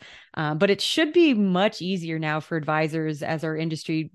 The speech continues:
really strives to solve integration challenges and work towards an integrated digital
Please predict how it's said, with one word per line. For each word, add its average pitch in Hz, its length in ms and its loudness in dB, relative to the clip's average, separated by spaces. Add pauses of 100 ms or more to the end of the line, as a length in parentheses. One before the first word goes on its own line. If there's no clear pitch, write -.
(120)
really 180 240 2
strives 165 760 -2
to 160 120 -8
solve 156 500 -2
integration 160 640 -4
challenges 151 480 -4
and 156 100 -6
work 156 260 -4
towards 165 320 -2
an 160 140 -2
integrated 160 580 0
digital 160 460 0